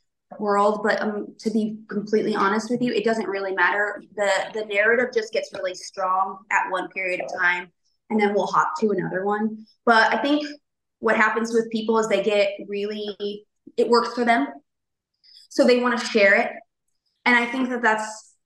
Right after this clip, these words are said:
amazing, but at the same time, not everybody works the same. Everybody's different. We all have our own works and the way our bodies work. It's really important. I'm not saying po-, protein isn't important. It absolutely is, but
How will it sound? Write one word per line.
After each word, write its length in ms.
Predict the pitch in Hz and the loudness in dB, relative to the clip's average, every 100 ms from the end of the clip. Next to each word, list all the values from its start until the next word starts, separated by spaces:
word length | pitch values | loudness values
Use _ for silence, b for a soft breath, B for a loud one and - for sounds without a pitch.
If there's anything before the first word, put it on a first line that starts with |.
| _ _ | _ _
amazing, 640 | 208 196 190 240 277 302 - | -4 0 0 0 -2 -2 -6
but 380 | 190 226 214 220 | 2 6 6 4
at 120 | 220 | 0
the 60 | 220 | 0
same 220 | 233 233 | 0 0
time, 180 | 233 226 | 0 2
not 180 | 214 214 | 2 0
everybody 440 | 214 214 214 185 | -2 -2 -4 -4
works 280 | 185 185 - | -6 -10 -12
the 60 | 196 | -14
same. 460 | 165 160 160 175 - | -10 -8 -8 -8 -10
Everybody's 500 | 170 185 185 185 - | -8 -6 -6 -6 -6
different. 460 | 170 170 170 165 - _ _ | -8 -4 -4 -4 -8 _ _
We 120 | 214 220 | 4 6
all 120 | 202 | 6
have 200 | 208 208 | 4 2
our 200 | 208 - | 0 0
own 460 | 202 190 190 190 - _ _ _ - | -2 -2 -6 -10 -14 _ _ _ -8
works 560 | 214 202 208 202 - - | 0 2 0 -4 -12 -6
and 240 | 190 180 | -2 -2
the 60 | 180 | -2
way 180 | 196 196 | 0 2
our 160 | 196 | 2
bodies 480 | 185 185 190 190 170 | 2 2 0 -6 -8
work. 380 | 190 185 185 - | -4 -2 -2 -6
It's 220 | - - | -18 -10
really 280 | 196 190 196 | -6 -4 -6
important. 360 | 190 185 180 220 | -4 -2 0 4
I'm 80 | 240 | 4
not 180 | - | 4
saying 180 | 269 247 | 2 2
po-, 220 | 233 226 | 4 2
protein 360 | - 214 220 202 | 2 -2 0 -2
isn't 180 | 202 202 | -2 -6
important. 420 | 185 185 170 170 | -4 -2 -2 -2
It 40 | |
absolutely 600 | 175 185 - 196 185 190 | -2 -4 -4 -4 -2 -2
is, 220 | 175 170 - | -4 -6 -2
but 300 | 190 - | 0 0